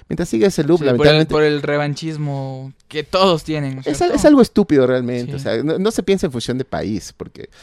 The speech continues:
Speaker 1: tú desarrollas... Eh,
Speaker 2: Porque esta, este proyecto que tú desarrollas ahora,
Speaker 1: Mm.
Speaker 2: perdón, eh, es para el Ecuador, no es para el gobierno que te contrató.
Speaker 1: Sí, pero aquí hay
Speaker 2: Y
Speaker 1: una
Speaker 2: eso
Speaker 1: mala
Speaker 2: no logramos entender, ¿no es
Speaker 1: hay
Speaker 2: cierto?
Speaker 1: una mala canalización, porque, eh,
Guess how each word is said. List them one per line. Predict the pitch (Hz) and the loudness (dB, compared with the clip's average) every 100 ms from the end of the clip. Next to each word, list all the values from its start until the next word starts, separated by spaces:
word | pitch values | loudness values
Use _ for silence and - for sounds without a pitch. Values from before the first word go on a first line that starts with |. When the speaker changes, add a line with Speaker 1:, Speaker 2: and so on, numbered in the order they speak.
| - _ | -20 _
Speaker 1:
tú | 175 | -4
desarrollas... | 185 151 131 143 156 135 120 | -4 0 2 2 2 0 -2
Eh, | 98 90 | -4 -2
Speaker 2:
Porque | 151 | -2
esta, | 170 - 190 180 156 | 0 2 2 2 0
este | 165 - | -4 -6
proyecto | 170 160 165 185 | -6 -6 -6 -8
que | 151 | -8
tú | 170 | -8
desarrollas | 160 156 151 165 160 | -8 -6 -6 -6 -4
ahora, | 143 151 151 | -4 -4 -4
Speaker 1:
Mm. | |
Speaker 2:
perdón, | 135 139 160 175 - - - | -6 -6 -8 -10 -18 -20 -16
eh, | 113 135 | -10 -10
es | 156 | -6
para | 214 214 | -4 -4
el | 147 | -6
Ecuador, | 135 127 185 208 | -10 -4 -2 -2
no | 147 151 | -2 -4
es | 170 - | -4 -4
para | 233 | -6
el | 180 | -4
gobierno | 143 147 165 147 | -4 -4 -4 -4
que | 135 | -8
te | 131 | -8
contrató. | 131 131 196 202 139 - | -10 -6 -4 -4 -4 -8
Speaker 1:
Sí, | - | -2
pero | 208 | 2
aquí | 196 208 | 4 6
hay | 214 | 6
Speaker 2:
Y | |
Speaker 1:
una | 202 | 6
Speaker 2:
eso | 202 | 8
Speaker 1:
mala | 196 | 8
Speaker 2:
no | 220 | 8
logramos | 202 208 214 185 | 8 8 8 6
entender, | 160 143 180 226 | 2 0 0 0
¿no | 147 | -2
es | 139 | -4
Speaker 1:
hay | 147 | -6
Speaker 2:
cierto? | 233 | -4
Speaker 1:
una | 196 | -4
mala | 151 190 196 | -2 -2 0
canalización, | 147 117 107 - 98 - 160 160 | 0 0 -2 -6 -6 -2 0 -2
porque, | 110 - 107 - | -6 -6 -6 -4
eh, | 90 | -6